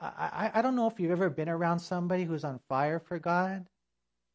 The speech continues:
Have you guys? You have, huh? Some of you guys probably are, but I love it. I love it, man. I mean, I've been,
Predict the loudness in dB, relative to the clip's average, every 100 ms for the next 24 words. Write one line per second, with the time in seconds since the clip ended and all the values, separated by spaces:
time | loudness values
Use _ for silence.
0 | _ _ _ _ -12 0 2 4 6 4
1 | 2 -2 2 4 4 2 -2 -4 -4 -6
2 | -4 -2 -2 0 0 -2 -4 -4 -2 -2
3 | 2 4 2 0 -6 _ _ _ _ -10
4 | -4 -2 0 0 0 0 -2 0 4 6
5 | 4 4 0 0 -4 0 2 2 0 0
6 | 0 0 -2 -4 -8